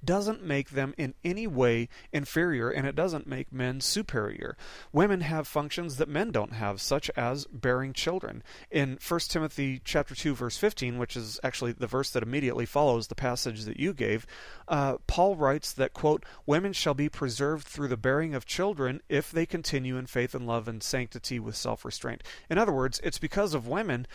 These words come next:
that anyone can be saved at all, since Jesus, as the Messiah, had to be delivered through the womb of a woman. Women just have a different role. So thus, while women, uh, are equal to men in terms of their spiritual gifts, their redemptive status, and their status in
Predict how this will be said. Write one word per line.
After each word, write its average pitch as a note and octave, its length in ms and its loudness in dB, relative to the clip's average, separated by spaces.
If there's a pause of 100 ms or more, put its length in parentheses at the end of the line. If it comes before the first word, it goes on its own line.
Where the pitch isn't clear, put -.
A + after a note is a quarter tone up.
(180)
that D3 180 4
anyone C3 600 0 (220)
can D3+ 160 2
be D#3+ 120 4
saved C#3+ 360 2
at D3+ 100 0
all, D3+ 280 0
since - 440 0
Jesus, B2+ 640 0
as C3 260 0
the B2+ 80 -2
Messiah, C3 480 2
had D3 280 0
to D3+ 60 -2
be C3+ 140 0
delivered B2+ 500 2
through B2+ 400 0
the B2+ 100 0
womb C3 400 -2 (260)
of A#2+ 420 0
a C3 120 -2
woman. B2 440 -2 (340)
Women D3+ 300 4
just C#3+ 160 -4
have D3 160 2
a C#3+ 40 0
different C#3+ 300 -2
role. E3 200 4
So D3+ 220 4
thus, D#3 280 2 (300)
while D3+ 160 6
women, E3 420 4 (380)
uh, C3 320 4
are C#3 140 4
equal E3+ 400 0
to - 180 -4
men C#3 240 0
in C3+ 140 -2
terms E3 320 -2
of C3+ 120 -4
their A2+ 120 0
spiritual G3+ 540 -2
gifts, G#2+ 360 0
their C#3 320 2
redemptive C#3 560 0
status, A2 480 0
and C3 320 -2
their C#3 120 2
status D#3+ 500 0
in A#2+ 240 -6